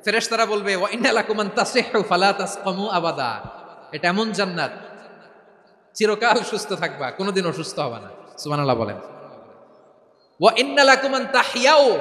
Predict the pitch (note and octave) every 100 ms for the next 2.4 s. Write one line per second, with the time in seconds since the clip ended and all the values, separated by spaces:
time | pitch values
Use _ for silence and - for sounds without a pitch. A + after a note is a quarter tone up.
0 | - G3+ A3+ - G3+ A3 B3 A3+ F#3+ F3+
1 | F3 E3 C#3+ F#3+ G3+ A3 G#3+ A#3 C4+ A3+
2 | A#3+ A3 E3+